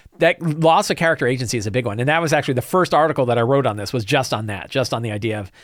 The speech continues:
don't take character agency away 'cause it just ruins the game for people. Save your N P Cs. I've heard stories of people where,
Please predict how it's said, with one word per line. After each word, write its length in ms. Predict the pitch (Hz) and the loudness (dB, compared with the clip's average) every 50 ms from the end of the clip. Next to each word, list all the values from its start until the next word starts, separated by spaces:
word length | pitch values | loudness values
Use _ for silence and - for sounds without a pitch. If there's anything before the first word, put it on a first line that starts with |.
| - - - _ _ _ _ - 139 | -20 -20 -20 _ _ _ _ -10 -2
don't 200 | 127 143 147 147 | 0 0 0 0
take 200 | - 143 135 - | 0 -2 -2 0
character 340 | - 131 117 107 98 110 98 | 0 -2 -2 -2 -2 -4 -6
agency 340 | 101 104 95 98 95 - 98 | -6 -8 -8 -10 -10 -10 -12
away 240 | 92 90 92 95 92 | -12 -12 -14 -16 -10
'cause 160 | - 110 101 | -8 -8 -6
it 60 | 101 | -6
just 160 | 92 123 101 | -6 -6 -6
ruins 320 | 101 101 107 107 104 98 98 | -4 -4 -4 -4 -4 -6 -8
the 60 | 92 | -10
game 160 | 87 92 92 | -10 -10 -8
for 100 | - 98 | -10 -10
people. 320 | - - - - - - - - - - - | -10 -10 -12 -14 -14 -16 -18 -20 -20 -20 -12
Save 320 | - - - 196 196 196 165 | -6 -2 2 2 4 4 4
your 140 | 190 180 165 | 4 4 4
N 100 | 165 147 | 2 2
P 140 | 151 147 | 0 0
Cs. 340 | 123 - 147 127 107 95 - | 0 0 -2 -2 -4 -4 -4
I've 140 | 120 123 120 | -4 -2 2
heard 280 | 160 151 139 131 120 - | 2 2 2 2 -2 -6
stories 540 | - - - 175 175 175 151 123 113 - - - - - - | -6 0 2 2 4 4 4 2 0 -4 -6 -14 -14 -4 -4
of 100 | 143 139 | -2 2
people 320 | - 165 143 156 143 127 | 2 2 2 4 2 2
where, 280 | 123 139 131 123 117 | 4 4 4 4 2